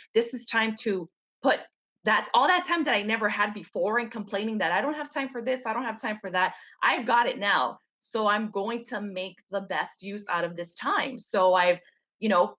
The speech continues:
kicked my own butt and, you know, started working out, started just working on myself, books, you know, just linking j-, with, uh, you know, sorry, linking up with other people,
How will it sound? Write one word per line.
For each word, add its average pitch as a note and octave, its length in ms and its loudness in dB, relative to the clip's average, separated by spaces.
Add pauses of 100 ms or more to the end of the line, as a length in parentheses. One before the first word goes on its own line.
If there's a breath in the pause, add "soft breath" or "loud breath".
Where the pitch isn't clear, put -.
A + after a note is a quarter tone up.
(140)
kicked - 240 -2
my A#3+ 160 2
own A#3 220 0
butt A3 400 4
and, F#3+ 400 0 (140)
you G#3 120 -4
know, G3+ 100 0
started G#3+ 340 -2
working G#3 340 -2
out, G3+ 480 2 (380)
started A3+ 360 0
just A3 240 -12 (200)
working A3+ 360 -2
on G3+ 160 0
myself, E3 640 0 (340 loud breath)
books, G#3+ 640 0 (260 soft breath)
you A3+ 80 0
know, G#3 140 4
just G#3+ 340 -4 (100)
linking A#3+ 540 0 (420)
j-, G3+ 280 -8
with, A3 120 4
uh, G#3+ 140 2 (160)
you A3 140 0
know, - 40 -6 (200)
sorry, E3+ 400 -2
linking C4+ 320 2
up A#3 100 0
with - 140 0
other G#3+ 200 2
people, F3+ 600 2